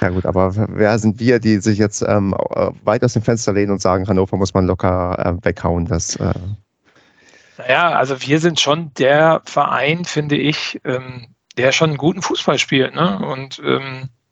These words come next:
Speaker 2: ich finde, das ist, ähm, wenn du siehst, wie wir mithalten gegen Bremen, gegen Nürnberg, gegen Pauli, ähm, also, äh, also das ist schon, finde ich, finde ich, äh, eine Klasse für sich.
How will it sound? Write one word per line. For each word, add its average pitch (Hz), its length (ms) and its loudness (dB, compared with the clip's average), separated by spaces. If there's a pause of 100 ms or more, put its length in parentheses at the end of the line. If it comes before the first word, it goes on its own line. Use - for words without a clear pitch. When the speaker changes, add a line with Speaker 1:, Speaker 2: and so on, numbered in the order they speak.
(800)
Speaker 2:
ich - 140 -4
finde, 156 300 2
das 139 260 0
ist, - 560 -4
ähm, 135 640 -4
wenn 139 140 -6
du 139 80 -4
siehst, 127 400 -2
wie 147 140 0
wir 147 100 2
mithalten 160 680 0
gegen 135 300 -4
Bremen, 151 720 -2
gegen 135 240 -8
Nürnberg, 143 560 2
gegen 131 380 -8
Pauli, 139 680 0
ähm, 127 440 -8 (680)
also, 123 500 0 (1000)
äh, - 240 -10
also 127 260 -4
das 131 180 0
ist 156 80 0
schon, 165 260 2
finde 165 260 0
ich, - 340 -4
finde 156 260 0
ich, - 260 -2
äh, 95 440 -8
eine 147 320 0
Klasse 147 420 0
für 143 220 -6
sich. 147 420 0